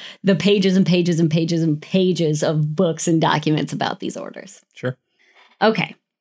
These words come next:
Speaker 1: So Netta works her way studying through these magical societies that she's a part of.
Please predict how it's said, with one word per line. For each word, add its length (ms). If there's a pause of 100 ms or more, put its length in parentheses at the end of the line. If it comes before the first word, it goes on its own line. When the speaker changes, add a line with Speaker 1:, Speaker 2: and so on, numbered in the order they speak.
(500)
Speaker 1:
So 200
Netta 720
works 420
her 140
way 500
studying 520
through 640 (320)
these 440 (140)
magical 500
societies 640
that 140
she's 220
a 40
part 300
of. 180